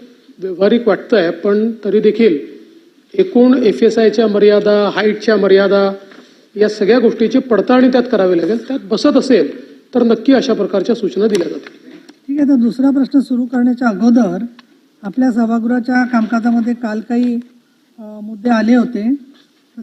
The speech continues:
Speaker 2: त्या संदर्भामध्ये प्रसाद लाड यांना काही सबमिशन करायचं आहे, तेवढंच करायचं, त्याच्यावर चर्चा होणार नाही, मग आपण पुढचा प्रश्न घेऊ.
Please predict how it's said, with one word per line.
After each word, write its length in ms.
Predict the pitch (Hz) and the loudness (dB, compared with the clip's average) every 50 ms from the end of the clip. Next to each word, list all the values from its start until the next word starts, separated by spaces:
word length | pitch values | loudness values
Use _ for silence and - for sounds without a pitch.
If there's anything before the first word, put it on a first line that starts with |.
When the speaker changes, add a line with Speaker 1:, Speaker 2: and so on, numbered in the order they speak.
| - - | -12 -6
Speaker 2:
त्या 160 | 233 233 240 | -2 -2 0
संदर्भामध्ये 920 | 240 - 254 233 233 240 240 233 240 247 247 240 240 226 240 220 202 208 226 226 - _ | 2 2 2 4 4 4 2 2 2 2 2 2 2 0 -2 -2 -2 -4 -8 -10 -12 _
प्रसाद 360 | - 214 202 - - 233 233 214 | -16 -16 -14 -8 -6 -6 -4 -2
लाड 240 | 233 226 208 185 180 190 - _ _ _ _ _ _ _ _ _ _ _ _ _ _ _ _ _ _ - | -2 -4 -4 -6 -10 -14 -18 _ _ _ _ _ _ _ _ _ _ _ _ _ _ _ _ _ _ -20
यांना 200 | 202 190 202 220 | -14 -8 -6 -6
काही 160 | 226 247 240 | -2 -2 -2
सबमिशन 520 | 226 - 226 196 190 220 226 - 254 240 240 | -2 -2 -4 -2 0 -2 -2 0 0 0 0
करायचं 380 | 240 226 208 208 190 196 233 | 0 -2 -4 -6 -8 -8 -10
आहे, 140 | 208 202 220 233 _ _ _ _ _ _ _ _ _ - | -10 -10 -12 -16 _ _ _ _ _ _ _ _ _ -14
तेवढंच 300 | - 214 214 240 277 - | -8 -2 2 2 2 2
करायचं, 360 | - 269 247 247 240 254 269 | 2 2 2 2 2 2 2
त्याच्यावर 380 | 233 240 233 254 254 226 - 233 | 0 0 0 0 -2 0 0 -2
चर्चा 160 | 202 185 247 | -2 0 0
होणार 240 | 240 233 233 233 233 | 2 4 4 4 4
नाही, 160 | 226 240 254 233 247 | 4 2 2 2 0
मग 80 | 247 220 - | -4 -4 -2
आपण 220 | 240 - 247 240 | -2 0 0 0
पुढचा 260 | 233 - 214 185 - | 0 0 -2 -2 -2
प्रश्न 320 | 233 - 226 - - - 202 | -4 -4 -4 -8 -8 -10 -12
घेऊ. 140 | 180 175 | -12 -12